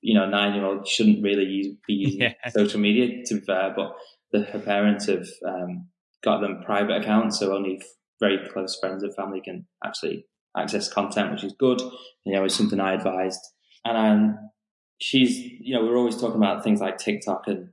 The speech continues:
Speaker 1: she showed me the latest feature. And then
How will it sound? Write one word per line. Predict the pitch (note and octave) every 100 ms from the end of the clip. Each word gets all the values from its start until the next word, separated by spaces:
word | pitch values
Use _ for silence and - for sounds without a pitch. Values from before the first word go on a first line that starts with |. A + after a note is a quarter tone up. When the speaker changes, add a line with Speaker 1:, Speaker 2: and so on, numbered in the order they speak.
| -
Speaker 1:
she | -
showed | G#2 G#2+ G2
me |
the | G2+
latest | G2 F#2+ F#2+ -
feature. | G#2 G#2 G2+ - - _ _ _ _ -
And | A2 G#2
then | G2+ G2+ G2+ G#2